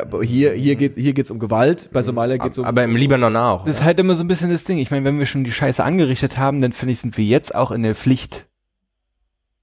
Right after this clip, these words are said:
Speaker 3: irgendwie zu helfen. Aber die Frage ist, braucht man unsere Hilfe? Will man unsere Hilfe? So, weißt du, was ich meine?
Speaker 1: Steht nicht drin.
Speaker 2: Wissen wir ein bisschen zu wenig
Speaker 3: Steht
Speaker 2: drüber
Speaker 3: nicht
Speaker 2: auch,
Speaker 3: drin.
Speaker 2: ne? Würde ich
Speaker 1: Enthalten.
Speaker 2: glauben.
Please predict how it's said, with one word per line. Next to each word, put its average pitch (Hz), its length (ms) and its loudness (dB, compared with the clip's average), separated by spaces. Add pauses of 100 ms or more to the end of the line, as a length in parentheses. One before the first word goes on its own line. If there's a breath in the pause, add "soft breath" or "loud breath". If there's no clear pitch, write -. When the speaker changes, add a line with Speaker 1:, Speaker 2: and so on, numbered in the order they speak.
Speaker 3:
irgendwie 110 440 -4 (180)
zu 123 180 0
helfen. 123 480 2
Aber 104 480 4 (360)
die - 20 -16
Frage 123 340 0
ist, - 300 -4 (440)
braucht 113 680 -2
man 170 220 0
unsere 160 340 -4
Hilfe? 151 460 -4
Will 113 160 2
man 156 140 -2
unsere 151 320 -4
Hilfe? 160 300 -4
So, 131 120 0
weißt 117 200 2
du, 139 40 4
was 120 80 -2
ich 113 60 -8
meine? 127 360 0
Speaker 1:
Steht 101 200 -8
nicht 113 180 -10
drin. 123 140 -12 (160 loud breath)
Speaker 2:
Wissen 113 240 -2
wir 104 80 -2
ein 107 60 -4
bisschen 101 180 -6
zu 98 100 -12
wenig 107 100 -4
Speaker 3:
Steht - 140 -8
Speaker 2:
drüber 90 240 -2
Speaker 3:
nicht 107 120 -4
Speaker 2:
auch, - 40 -18
Speaker 3:
drin. 131 140 -6
Speaker 2:
ne? 117 100 -8
Würde - 120 -20
ich - 60 -12
Speaker 1:
Enthalten. 101 300 -2
Speaker 2:
glauben. 101 180 -8